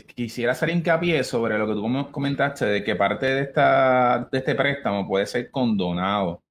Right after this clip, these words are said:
Pues yo creo que eso es un factor bien importante para los pequeños negocios,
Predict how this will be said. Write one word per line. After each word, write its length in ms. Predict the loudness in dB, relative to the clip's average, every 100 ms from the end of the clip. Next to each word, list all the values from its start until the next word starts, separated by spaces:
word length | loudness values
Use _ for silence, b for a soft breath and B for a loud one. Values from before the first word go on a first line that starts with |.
| _ _
Pues 120 | -4
yo 80 | 0
creo 140 | 2 0
que 60 |
eso 100 | 0
es 80 | 2
un 60 | 2
factor 260 | 0 -4
bien 140 | 0 0
importante 720 | 2 0 -2 0 0 0 0
para 160 | 2
los 140 | 2 0
pequeños 360 | -4 -2 0
negocios, 560 | 0 2 0 -2 -4 -6